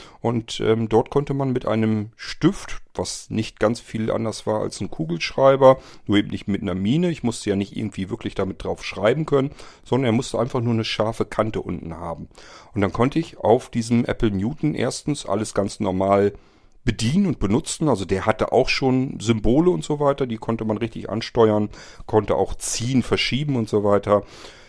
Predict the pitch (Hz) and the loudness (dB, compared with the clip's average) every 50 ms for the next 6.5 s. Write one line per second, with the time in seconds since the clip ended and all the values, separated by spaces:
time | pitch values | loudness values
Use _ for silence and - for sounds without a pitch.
0 | _ _ - - 101 101 98 113 - - - - 127 156 165 185 - - 101 120 | _ _ -2 0 0 2 2 2 0 0 2 2 0 0 0 -4 -4 -2 0 2
1 | 120 117 113 110 104 104 110 107 104 - - 120 110 113 120 117 110 - - - | 4 6 6 4 4 2 0 -2 -2 -2 0 2 2 4 2 0 -4 -6 -12 -16
2 | - - - _ _ - - 107 101 98 - - 110 110 117 113 - - - 107 | -18 -20 -20 _ _ -12 -10 -8 -8 -8 -2 -2 0 0 0 -2 -4 -6 0 0
3 | 110 110 - - 113 107 107 107 107 104 107 113 _ - - - 65 65 78 - | 0 0 2 0 0 2 2 2 0 -2 -4 -12 _ -18 -16 -16 -14 -14 -14 -12
4 | - - 101 78 104 101 - 110 101 104 101 101 92 92 95 101 95 95 104 107 | -10 -6 -4 -4 -2 -2 -4 -4 -4 -2 -2 -2 -2 -2 -4 -6 -4 -2 -2 -2
5 | 110 - - - 101 95 92 107 104 101 - - - 104 101 - - - - 92 | -2 -2 -4 -4 -4 -2 -2 -2 -2 -2 -4 -2 -2 -2 -2 -2 -6 -10 -8 -6
6 | 92 92 92 101 120 156 170 165 160 160 | -6 -4 -4 -4 -4 -2 0 0 0 0